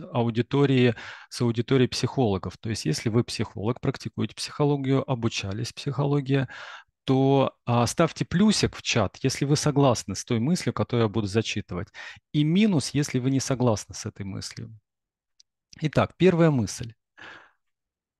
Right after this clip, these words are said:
А, к психологу люди приходят, когда у них есть психологические проблемы, а в коучинг, когда их нет. Вот такая вот мысль убеждения.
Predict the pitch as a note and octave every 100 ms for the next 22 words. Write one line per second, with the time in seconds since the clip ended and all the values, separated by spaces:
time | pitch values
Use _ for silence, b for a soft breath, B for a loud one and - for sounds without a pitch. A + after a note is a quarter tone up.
0 | _ _ _ _ _ _ _ _ _ _
1 | _ _ - B B B B B - B2+
2 | A#2+ - - D3 - A3+ F3 C3 - _
3 | _ C3+ C#3+ F3+ B2 A#2 C3+ - B3 G3+
4 | C#3 - B2 E3+ F3+ D3+ E3 - B2+ F3+
5 | - - C3 - C#3 B2+ C#3+ - - B2
6 | - B2 A2+ G#2 F2 F2 - _ - B2+
7 | - - A3+ - C#3+ A#2 A#2 G#2+ A#2 C#3+
8 | A#2+ A#2 G2+ E2+ - _ _ _ _ _
9 | _ _ - B B C#3+ D#3+ - C#3+ B2
10 | - B2+ - A#2+ A2 A2 A2 A2+ F#2+ F2+